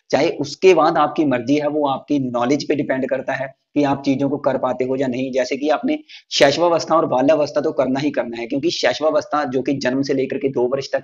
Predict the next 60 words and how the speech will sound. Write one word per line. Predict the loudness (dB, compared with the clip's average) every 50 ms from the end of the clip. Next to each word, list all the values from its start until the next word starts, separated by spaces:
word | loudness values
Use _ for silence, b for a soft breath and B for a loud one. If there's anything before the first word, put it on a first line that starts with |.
| -8
होती | -16 -12 -8 -6 -6
है | -6 -6 -8 B B B B B B B
और | -4 -2 -2
बाल्यावस्था | -2 0 2 4 4 4 2 2 0 0 0
जो | 2 0
कि | 0 0 -2
दो | 0 4 4 4 4
से | 4 2 2
लेकर | 2 2 2 0 -2
के | -2 0
वैसे | -2 -2 -2 -2
तो | -2 -4
बारह | -4 -4 -4 -4 -2 -2
वर्ष | -2 -2 -4 -4
तक | -6 -8 -8
होती | -8 -4 -2
है, | 0 0
लेकिन | 0 0 0 0 0 -2 -2 -4 B B B B B B B 0
जो | 2 2
बाल्यावस्था | 4 4 2 4 4 4 4 2 2 0 0 -2
में | 0 0 -2
एक | -2 -4
early | -2 0 0 2 4 4 4 4
childhood | 4 4 2 2 2 2 0 -2 -2
चली | -2 -2 0 0 0
जाती | -2 -2 -2 -2
है, | -2 -4
पूर्व | -4 -2 0 2 2 2 2
बाल्यावस्था | 0 0 0 0 0 0 0 -2 -4 -6
जिसको | -6 -6 -10 -10 -8
हम | -6 -4
बोलते | -4 -4 -6 -6 -8
हैं, | -8 -8
वो, | -6 -4 -2 -2 -2 -4 -6 B B B B B B B
अ, | 0 0 0 0 -2 -4
जो | -4 -6 -8 -4 0 0 2
कि | 4 4
दो | 4 4 4 2 4
से | 4 4
लेकर | 4 4 4 2 0 0
के | 0 -2
छह | 0 2 2 2
वर्ष | 2 0 -2 -4 -6
तक | -8 -8 -8
होती | -10 -12 -8 -8
है, | -8 -6
ठीक | -6 -6 -6 -6
है? | -4
So | -4 -6 -6 -4 -2
early | 0 2 2 2
childhood | 2 2 2 2 2 0 -2 -4 -6 -4
के | -4 -4
बारे | -4 -4 -6 -6 -6 -6
में | -6 -6 -6 -8 B B B B
और | -4 -2
शैशवावस्था | -2 0 0 0 0 2 2 2 2 0 -2 -4 -4
के | -4 -4
बारे | -4 -4 -4 -4
में | -4 -4 -4
आपको | -6 -10 -8 -6 -4 -4 -4 -6